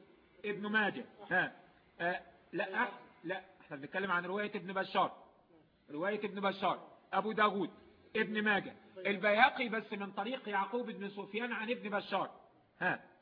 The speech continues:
والبخاري في التاريخ الكبير. وأما أبو الفرج بن الجوزي في التحقيق في أحاديث الخلاف فمن طريق أحمد، من طريق إيه؟ آه، أحمد.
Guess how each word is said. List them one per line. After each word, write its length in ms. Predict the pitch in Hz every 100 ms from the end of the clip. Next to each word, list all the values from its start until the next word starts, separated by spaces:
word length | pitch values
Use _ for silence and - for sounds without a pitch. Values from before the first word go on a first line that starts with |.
| _ -
والبخاري 600 | 190 196 208 240 247 220
في 100 | 202
التاريخ 460 | - 190 202 233
الكبير. 400 | 220 - 185 151 - - _ _ _ _ _ _ _ _ _ _ _ -
وأما 600 | 180 254 294 277 254 240 - -
أبو 180 | 202 220
الفرج 420 | - 247 262 208
بن 160 | 190 208
الجوزي 520 | 196 220 226 185 185
في 160 | 196
التحقيق 880 | 175 - - 175 - 220 226 190 - - -
في 160 | 180 185
أحاديث 500 | 180 196 175 226 -
الخلاف 460 | 180 190 220 269 269 - - - -
فمن 240 | 185 196
طريق 320 | 202 214 254
أحمد، 320 | 247 233 - 139 - _ _ _ _ _ -
من 120 | 156
طريق 340 | 147 180 202 208
إيه؟ 340 | 214 214 - - - - _ _ _ _ _ -
آه، 480 | 180 185 190 226
أحمد. 280 | 233 - 120